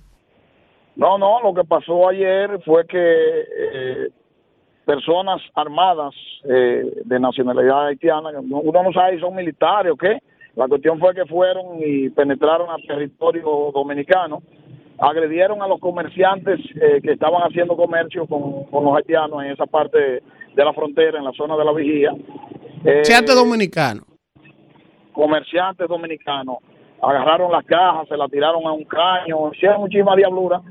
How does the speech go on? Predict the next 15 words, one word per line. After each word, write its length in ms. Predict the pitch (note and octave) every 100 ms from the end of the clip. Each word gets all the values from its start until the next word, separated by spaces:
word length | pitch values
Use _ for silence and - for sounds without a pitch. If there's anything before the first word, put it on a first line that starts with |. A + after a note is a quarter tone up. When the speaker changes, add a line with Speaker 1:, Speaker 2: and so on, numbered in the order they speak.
| F3 - - -
Speaker 1:
eh, 340 | E3 F3 F3 F3
como 240 | F#3 G3+
forma 340 | E3 A3+ B3+ B3
de 100 | A#3+
provocar, 680 | A3 A3 G3+ G3+ A3 A3 -
porque 220 | D#3+ E3
los 120 | E3+
haitianos 400 | E3+ E3+ G3+ A3+
lo 80 | G#3+
que 100 | G3+
andan 180 | A3 A3
buscando 340 | G3+ G#3+ A3 G#3+
es 40 |
un 100 | G#3 F#3+
muerto. 420 | G#3+ A3 -